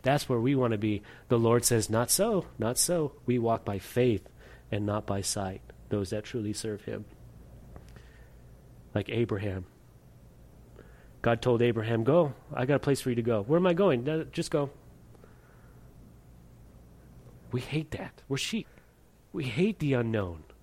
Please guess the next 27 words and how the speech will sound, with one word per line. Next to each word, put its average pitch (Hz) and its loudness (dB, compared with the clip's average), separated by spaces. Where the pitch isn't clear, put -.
We 175 4
despise 165 4
it. - -12
That's 107 -4
exactly 107 -6
where 98 -4
God 98 -8
wants 98 -8
to - -8
bring 90 -8
us. - -16
Blessing, 135 0
being 123 4
the 107 -2
armor 143 2
bearers 131 -2
of 95 -8
those 123 0
that 104 -4
are 98 -2
trying 120 -2
to 131 -6
persecute 110 -4
us 92 -6
and 95 -6
destroy 92 -10
us. - -14